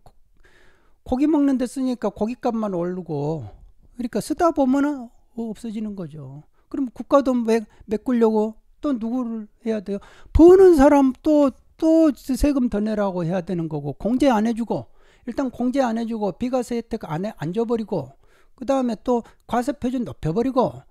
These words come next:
그것도 정 안 되면 이제 세율 높여버리고. 그러니까 간단한 거예요. 국가 입장에서는 <laughs> 이런 걱정 안 하면, "아, 이거 뭐,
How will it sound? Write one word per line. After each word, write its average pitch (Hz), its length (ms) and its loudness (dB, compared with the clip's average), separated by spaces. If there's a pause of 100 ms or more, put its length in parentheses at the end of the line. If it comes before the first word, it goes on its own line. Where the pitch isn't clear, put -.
(500)
그것도 311 260 0
정 302 220 4
안 247 140 2
되면 240 220 0
이제 202 140 -2
세율 277 280 0
높여버리고. 175 840 -4 (340)
그러니까 247 260 -10
간단한 196 560 -6
거예요. 190 720 -4
국가 330 260 -2
입장에서는 269 680 0
<laughs> 202 260 -4 (720)
이런 311 360 6
걱정 285 420 0
안 143 220 -4
하면, 165 640 -4
"아, - 420 -10
이거 202 200 -2
뭐, 175 200 -8